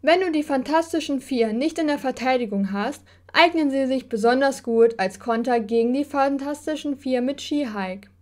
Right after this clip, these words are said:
Die Fackel kann bei Bedarf durch Ultron ausgetauscht werden. So sind Punch-Up gegen die Marodeure möglich. Auch gegen die Inhumans ist ein ausgeglichener Kampf schaffbar.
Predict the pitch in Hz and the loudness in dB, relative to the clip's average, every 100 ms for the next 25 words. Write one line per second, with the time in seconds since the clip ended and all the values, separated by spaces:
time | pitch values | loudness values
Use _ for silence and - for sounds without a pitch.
0 | _ _ _ _ - 254 311 320 370 359 | _ _ _ _ -8 0 2 2 2 -2
1 | 339 330 311 269 269 233 247 285 - _ | -2 0 0 -2 0 2 2 0 -6 _
2 | _ - 302 - 269 269 277 269 294 311 | _ -4 -2 0 -2 -2 -4 -2 -2 -2
3 | 220 214 190 202 - 196 196 202 202 _ | -6 -4 -4 -4 -6 -8 -6 -8 -10 _
4 | _ - _ _ - 277 339 349 277 269 | _ -20 _ _ -2 2 2 0 0 0
5 | 269 269 254 262 254 - 320 320 285 240 | 0 -2 -2 -2 -4 -2 0 0 0 2
6 | 220 208 208 208 254 285 269 226 208 190 | 2 2 2 2 0 4 4 4 0 -4
7 | 202 - _ _ _ 254 320 - 320 320 | -6 -10 _ _ _ 2 2 2 0 2
8 | 285 247 240 262 285 294 294 - 349 320 | 2 2 2 2 2 0 -2 -2 -2 -2
9 | - 254 277 247 208 214 220 208 202 214 | 2 2 2 0 2 2 2 -2 -2 -2
10 | 196 277 - - 294 254 - 185 175 | -2 -2 -8 -6 -6 -6 -8 -8 -8